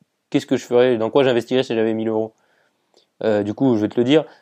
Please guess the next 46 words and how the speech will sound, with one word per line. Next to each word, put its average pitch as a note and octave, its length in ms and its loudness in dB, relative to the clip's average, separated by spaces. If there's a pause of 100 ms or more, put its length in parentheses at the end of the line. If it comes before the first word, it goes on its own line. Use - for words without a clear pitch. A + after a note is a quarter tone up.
(160)
Euh, G#2 420 0
si A#2+ 140 -2
j'avais A#2+ 120 4
six A#2+ 140 -4
cents C3 120 -2
euros, B2 180 4
moi, C#3 100 4
j'achèterais A#2+ 360 -2
des A2 120 -2
actions, A#2 580 -4
euh, A2+ 220 -8
en A#2+ 140 -8
bourse A2+ 400 -6
ou - 80 -6
ce - 80 -16
genre A#2 160 0
de A#2 80 -4
choses. A#2+ 320 -8 (140)
Amazon, A2 720 0 (200)
Facebook. A2 460 -4 (640)
Enfin, - 120 -4
Amazon, G#2+ 380 0
je - 120 -20
préfère - 260 -4
Amazon. A2+ 300 -6
Bref, B2 240 0
l'obstination C#3 540 0
peut B2+ 120 -8
être C3+ 220 -2
une A#2+ 100 -6
qualité C3+ 460 0
et C#3 40 2
un B2 120 0
défaut. C#3+ 440 0 (540)
Et - 60 -4
la A#2+ 100 6
persistance B2+ 680 -2
est C3+ 40 -4
seulement D3+ 440 0
ou C3 80 0
majoritairement C3 720 0
positive, C3 500 -6
plus C3+ 200 -8
qu'une C3 140 -8
qualité. A#2 360 -4 (340)
D'accord. B2+ 520 2